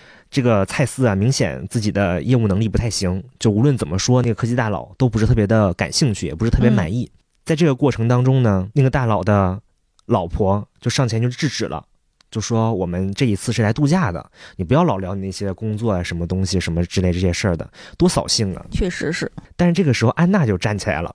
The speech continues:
Speaker 1: 安娜支棱起来了，
Speaker 2: 嗯。
Speaker 1: 然后展现了一番她自己非常厉害的商业谈判的能力。她上前面去直接叫住那个科技大佬，跟他直接说：“我问你几个问题，你多大了？得有五十多了吧？”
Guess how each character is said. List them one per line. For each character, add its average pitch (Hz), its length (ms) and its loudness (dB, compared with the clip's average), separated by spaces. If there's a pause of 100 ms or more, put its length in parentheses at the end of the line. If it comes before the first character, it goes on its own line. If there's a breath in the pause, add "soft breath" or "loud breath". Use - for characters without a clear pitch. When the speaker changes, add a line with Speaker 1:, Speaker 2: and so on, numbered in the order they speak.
Speaker 1:
安 160 160 0
娜 156 160 0
支 135 140 0
棱 117 120 2
起 113 140 0
来 87 160 -4
了， - 160 -10 (260 loud breath)
Speaker 2:
嗯。 202 240 0
Speaker 1:
然 113 100 2
后 113 380 2 (220)
展 101 200 -2
现 135 140 2
了 120 80 2
一 120 100 0
番 120 180 0
她 120 100 0
自 123 160 -6
己 101 100 -2
非 165 240 2
常 95 480 0 (160)
厉 127 180 2
害 107 160 2
的 98 120 2
商 131 200 2
业 127 120 2
谈 98 200 -4
判 156 160 2
的 113 100 0
能 85 220 -4
力。 87 200 -6 (400 loud breath)
她 113 120 0
上 120 220 0
前 107 140 -2
面 101 180 2
去 98 460 2
直 - 120 0
接 123 160 2
叫 143 220 2
住 101 160 0
那 95 100 0
个 92 80 0
科 - 160 -4
技 98 120 0
大 90 160 2
佬， 71 200 -4 (800 soft breath)
跟 110 140 2
他 107 120 4
直 101 120 -4
接 107 120 4
说 107 440 2 (200)
：“我 120 120 2
问 151 100 2
你 - 40 0
几 120 100 -2
个 87 100 -2
问 123 240 2
题， - 300 -14 (640)
你 101 100 -2
多 139 180 4
大 131 220 0
了？ 85 220 -6 (100)
得 123 100 0
有 135 100 4
五 123 200 0
十 - 120 -8
多 98 180 2
了 85 100 -2
吧？” 76 160 -12